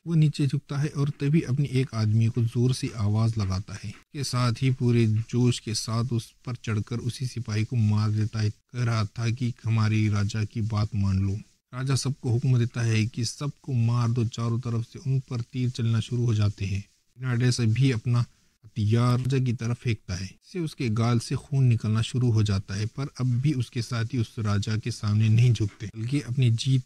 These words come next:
के जज्बे के साथ शहीद हो जाते हैं। वो साथी जिसको लियोनाइडस ने अपने मा-, लॉकेट दिया था, वो आकर रानी को देता है। रानी भी देखकर समझ गई थी कि उसका राजा लियोनाइडस इस दुनिया में नहीं रहा।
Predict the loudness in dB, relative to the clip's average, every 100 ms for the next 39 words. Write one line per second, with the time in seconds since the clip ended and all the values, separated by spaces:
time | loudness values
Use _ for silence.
0 | -2 -4 0 2 4 2 0 -4 -2 -2
1 | -2 0 2 4 2 2 -2 -4 -12 -12
2 | _ _ -14 -6 -4 0 0 0 -2 0
3 | 2 4 2 2 2 2 4 4 4 4
4 | 4 2 0 0 -2 -2 2 2 2 0
5 | -2 -2 -2 -6 -6 -4 0 2 2 0
6 | 0 0 -2 -10 -12 _ _ _ _ _
7 | -2 2 4 4 4 2 0 -4 -2 0
8 | 0 2 2 2 -2 -6 -8 -10 -8 -4
9 | -2 0 0 2 2 0 -2 -2 -6 -4
10 | 0 4 4 6 6 6 6 4 0